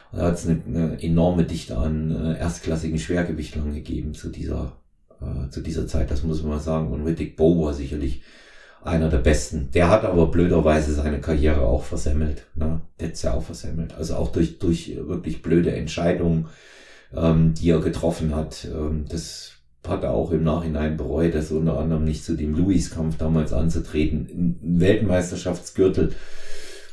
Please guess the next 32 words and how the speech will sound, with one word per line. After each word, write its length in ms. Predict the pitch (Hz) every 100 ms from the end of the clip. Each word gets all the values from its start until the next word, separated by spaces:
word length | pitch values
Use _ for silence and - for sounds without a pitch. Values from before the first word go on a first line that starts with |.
| - -
in, 540 | 87 90 87 82 76 -
äh, 200 | 62 -
die 120 | 92
Mülltonne 520 | 90 120 117 98 98
zu 180 | - 80
werfen, 400 | 92 87 - 82
weil 160 | 82 82
er 80 |
nicht, 360 | 82 85 - 85
äh, 100 | 82
für 160 | - 85
den 180 | 85
einen 240 | 80 80 85
Verband 420 | 82 - 82 80
in 140 | 78
die 120 | 76 71
Pflichtverteidigung 880 | - - - 82 76 65 65 69
rein 280 | 65 69 69
wollte 320 | 67 67 65
und 180 | 64 78
hat 160 | 80 -
aber, 480 | - 76 73 76 - - -
ähm, 440 | - 78 71 69
tatsächlich 540 | - 69 - 80 62 62
die 100 | -
Chance 380 | - 80 78 -
gehabt, 380 | 76 67 -
äh, 440 | - 71 69 67 69
wirklich, 540 | 76 - - - - -
ähm, 280 | 69 69 - - -
die 220 | - 67
undisputed, 1000 | - - - - - - 71 69 - -